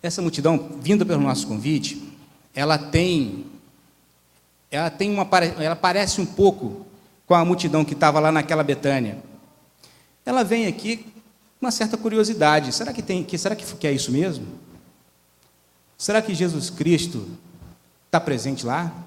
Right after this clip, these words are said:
A gente convidou para vir. Ele veio por nossa causa. Será que aí ele chega e vê o quê?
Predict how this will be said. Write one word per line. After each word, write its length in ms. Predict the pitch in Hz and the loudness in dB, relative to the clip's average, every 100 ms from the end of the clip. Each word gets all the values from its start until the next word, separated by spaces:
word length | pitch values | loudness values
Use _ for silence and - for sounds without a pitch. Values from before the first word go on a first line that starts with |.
| - _ _ _ _ _ _ _ _ | -20 _ _ _ _ _ _ _ _
A 60 | 110 | -14
gente 140 | 113 | -8
convidou 280 | - 156 185 | -2 2 2
para 140 | 202 220 | 2 2
vir. 360 | 165 143 110 - - - - - | 4 2 0 -8 -14 -16 -20 -14
Ele 140 | 123 117 | -8 -2
veio 220 | 143 196 | -2 -2
por 100 | 202 | -4
nossa 220 | 202 214 | -6 -4
causa. 500 | - 160 143 117 95 - - _ _ | 0 2 4 0 -8 -16 -20 _ _
Será 280 | - 226 240 | -6 0 0
que 580 | 233 240 226 151 - - - - _ _ _ _ _ _ _ - | 0 0 2 0 -4 -14 -20 -20 _ _ _ _ _ _ _ -8
aí 100 | 165 | -6
ele 60 | 180 | -4
chega 480 | - 196 214 214 220 - - _ _ _ - | -4 0 0 -2 -8 -14 -20 _ _ _ -6
e 60 | 190 | 4
vê 140 | 202 | 8
o 120 | 202 | 8
quê? 300 | 170 139 104 | 6 0 -2